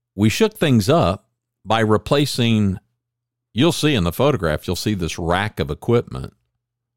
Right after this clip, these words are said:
to the right of my computers. All of a sudden, Rode had produced this single device called the Rodecaster Pro. Well, now they've got version two point oh of that.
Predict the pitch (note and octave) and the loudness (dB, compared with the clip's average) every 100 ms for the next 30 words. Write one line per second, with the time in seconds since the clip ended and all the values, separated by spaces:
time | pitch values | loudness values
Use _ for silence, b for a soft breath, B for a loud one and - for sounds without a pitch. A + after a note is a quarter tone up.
0 | _ _ _ _ _ G#2 F2 F2 F2+ F#2 | _ _ _ _ _ -6 -2 -2 0 0
1 | D2+ D2+ D2 - D#2 - G#2+ G2 C2+ C#2 | -4 -6 -8 -8 -10 -6 -4 -4 -6 -12
2 | - _ _ _ _ _ _ _ _ _ | -14 _ _ _ _ _ _ _ _ _
3 | _ _ _ _ _ _ _ - B2+ A#2 | _ _ _ _ _ _ _ -4 -2 -2
4 | F2 A#2 A#2+ D2+ E2 C3+ G2+ C#2 D2 E2 | -2 0 0 0 2 2 0 -4 -8 -6
5 | D2+ E2 - D#2 - - G#2+ A2+ E2+ D#2 | -4 -6 -6 -10 -8 -4 -2 0 -2 -6
6 | D2+ D#2 A2 F2+ - - - _ _ - | -6 -2 -2 -4 -10 -14 -16 _ _ -2
7 | F#2 D#2+ D2+ E2 A2 B2 - G2+ - - | -2 0 -2 0 0 -2 -4 -6 -6 -8
8 | G#2 - G#2 G#2+ D#2 - - G2 C#3+ G#3 | -8 -2 2 2 2 -4 -2 0 2 2
9 | F2+ D#2 E2+ C2 G2 F#2 C#2+ C2+ B2+ C3 | 0 0 -2 0 0 0 -4 -2 -2 -2
10 | C#2 D2 F2+ G#2+ F#2 F#2 D#3 - - | -4 -2 0 2 2 0 -2 -6 -12